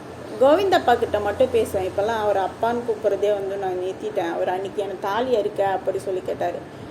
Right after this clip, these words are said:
அதுக்கப்புறம் அப்பான்னு பேசுறதெல்லாம் நிறுத்திட்டேன் நான். இடையில என்னன்னா,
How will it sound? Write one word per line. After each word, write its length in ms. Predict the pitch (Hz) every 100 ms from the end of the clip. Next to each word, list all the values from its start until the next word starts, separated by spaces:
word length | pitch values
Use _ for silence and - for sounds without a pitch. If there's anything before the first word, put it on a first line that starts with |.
| - -
அதுக்கப்புறம் 520 | 196 202 208 - 220
அப்பான்னு 340 | 202 - 214 214
பேசுறதெல்லாம் 600 | 202 202 196 180 185 196
நிறுத்திட்டேன் 440 | 185 170 175 - -
நான். 300 | - - - - - - - - - - - - - 233
இடையில 440 | 233 277 311 285
என்னன்னா, 360 | 247 220 214